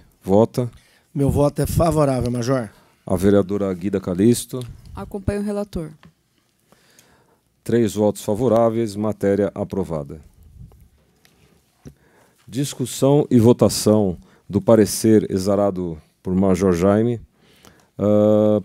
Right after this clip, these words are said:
Speaker 1: P D L um sete oito, processo dois três nove zero trinta e cinco,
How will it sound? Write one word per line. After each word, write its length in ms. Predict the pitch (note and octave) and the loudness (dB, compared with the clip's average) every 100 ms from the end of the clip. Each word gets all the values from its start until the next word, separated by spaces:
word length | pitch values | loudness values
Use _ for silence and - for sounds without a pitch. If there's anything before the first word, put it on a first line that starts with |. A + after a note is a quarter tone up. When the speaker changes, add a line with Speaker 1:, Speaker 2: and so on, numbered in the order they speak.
| _ | _
Speaker 1:
P 120 | C3 | 2
D 140 | A#2 A2+ | 6 6
L 480 | A2 G#2 F#2 E2+ E2 _ _ _ | 6 4 0 -6 -10 _ _ _
um 200 | B2 D3 | -6 -6
sete 400 | - B2 A2+ - | -6 -6 -6 -4
oito, 500 | G2 A2 A#2 - A2+ - _ _ _ | -4 -4 -6 -10 -14 -16 _ _ _
processo 580 | A2 G2+ - A2+ - G#2 | -6 -4 -2 -2 -2 -6
dois 280 | F#2 B2+ B2+ | -2 -2 -2
três 260 | A2+ G2+ | -2 -2
nove 360 | F#2 G2 G2 F2+ | -2 -4 -4 -6
zero 360 | D#2 G2 G#2+ F#2+ | -6 -2 -2 -4
trinta 300 | F#2 F2 E2+ | -8 -6 -8
e 40 | |
cinco, 560 | - G2 G2+ G2 G2+ | -8 -6 -6 -6 -12